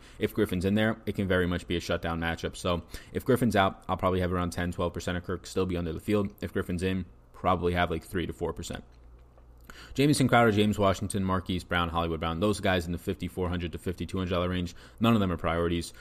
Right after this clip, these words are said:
Crowder's in a brutal matchup against Mike Hilton, primarily slot cornerback for Pittsburgh. They're gonna just try and force Crowder the ball, but with the price point coming up or staying around, um, what it should be,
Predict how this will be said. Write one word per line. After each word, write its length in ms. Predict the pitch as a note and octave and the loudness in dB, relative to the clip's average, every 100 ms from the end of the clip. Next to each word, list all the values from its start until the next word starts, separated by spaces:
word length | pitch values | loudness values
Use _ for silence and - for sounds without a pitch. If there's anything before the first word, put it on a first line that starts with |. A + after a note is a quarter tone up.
| - | -6
Crowder's 300 | - A2+ G2+ | 2 4 4
in 60 | F#2+ | 0
a 60 | |
brutal 300 | E2 F#2 F#2 | 0 0 0
matchup 360 | F2 F2 E2+ F2 | 0 0 -2 -4
against 280 | F2 E2+ F2 | -4 -4 -4
Mike 180 | E2+ - | -4 -2
Hilton, 380 | F#2 F#2 F#2 | -2 -2 -4
primarily 420 | E2+ E2+ F2+ F2 E2+ | -2 -4 -2 -2 -2
slot 260 | E2+ - | -4 -4
cornerback 280 | F2 E2+ E2+ | -4 -4 -4
for 100 | - | -4
Pittsburgh. 520 | E2 G#2 - G#2 G2 - - - | -2 -2 2 2 2 -2 -16 -8
They're 100 | F#2 | -4
gonna 160 | F#2 | -2
just 140 | E2+ - | -4 -4
try 80 | |
and 100 | F#2 | -4
force 240 | F2 F#2 F2 | 0 -2 0
Crowder 260 | G2 F2+ | 0 0
the 40 | E2+ | 0
ball, 240 | F2 F2+ | 0 2
but 220 | F2 D#2+ - | 0 -4 -6
with 80 | G2 | -10
the 60 | F2+ | -2
price 180 | G2 F2+ | -2 0
point 200 | G2 F2+ | -4 -2
coming 200 | F2+ F2+ | -2 -2
up 160 | F2 | -2
or 60 | E2+ | -4
staying 320 | - F#2 F2 | -4 -4 -2
around, 340 | F2 F2 E2 - - - | -2 -2 -4 -8 -14 -6
um, 280 | F2+ E2+ - | -4 -4 -6
what 320 | F#2 F#2+ F2 | 0 2 2
it 120 | D#2 | 0
should 240 | - G2+ F#2 | -2 -2 0
be, 300 | F#2+ F#2 | 0 0